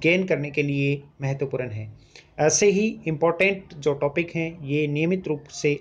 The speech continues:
आपको हमारे इस YouTube चैनल ज्ञान का अड्डा पर मिलते रहेंगे। ज्ञान का अड्डा YouTube चैनल और Telegram चैनल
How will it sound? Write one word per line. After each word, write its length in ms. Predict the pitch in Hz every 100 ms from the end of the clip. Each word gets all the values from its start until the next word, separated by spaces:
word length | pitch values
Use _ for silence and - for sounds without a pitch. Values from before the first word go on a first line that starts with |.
| -
आपको 240 | 139 -
हमारे 280 | 131 135 139
इस 260 | 139 - 143
YouTube 220 | 139 156
चैनल 340 | 147 131 135 135 - - _ 120
ज्ञान 220 | 156 160
का 120 | 165 156
अड्डा 140 | 135
पर 340 | 135 139 139 - -
मिलते 380 | 127 135 131 139
रहेंगे। 360 | 120 120 104 107 - - -
ज्ञान 320 | 120 147 151
का 100 | 165
अड्डा 140 | 180 185
YouTube 360 | 165 165 185
चैनल 260 | 185 170 170
और 300 | 165 147 143
Telegram 440 | 147 139 151 175 180
चैनल 320 | 143 143 143